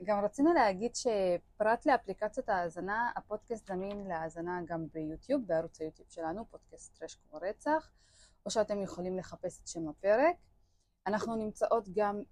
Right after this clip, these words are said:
ב-, בפייסבוק, קבוצת פודקאסט טרש כמו רצח. אנחנו מעלות בסוף כל פרק, אה,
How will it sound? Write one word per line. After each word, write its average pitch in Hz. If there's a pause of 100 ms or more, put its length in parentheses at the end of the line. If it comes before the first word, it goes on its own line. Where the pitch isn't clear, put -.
(180)
ב-, 190 (600)
בפייסבוק, 226
קבוצת 180
פודקאסט -
טרש -
כמו 156
רצח. 220
אנחנו 160
מעלות 165
בסוף 165
כל 175
פרק, 170 (140)
אה, 170